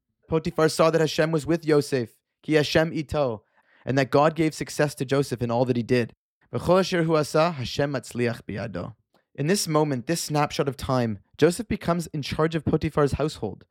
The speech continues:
And the Birkas Hashem, the blessing of God, is everywhere. Now, often, as Rabbi Foreman points out,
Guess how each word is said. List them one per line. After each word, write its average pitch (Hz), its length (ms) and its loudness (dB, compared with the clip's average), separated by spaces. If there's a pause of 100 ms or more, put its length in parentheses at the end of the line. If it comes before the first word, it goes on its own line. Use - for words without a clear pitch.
(320)
And 139 120 -4
the 139 60 2
Birkas 170 520 0
Hashem, 139 400 0
the 117 60 2
blessing 139 380 0
of 123 80 -2
God, 123 220 4
is 110 120 0
everywhere. 101 460 -2 (500)
Now, 139 180 4
often, 151 260 2
as 120 80 -6
Rabbi 123 160 -2
Foreman 127 240 -2
points 110 280 -4
out, 110 200 -4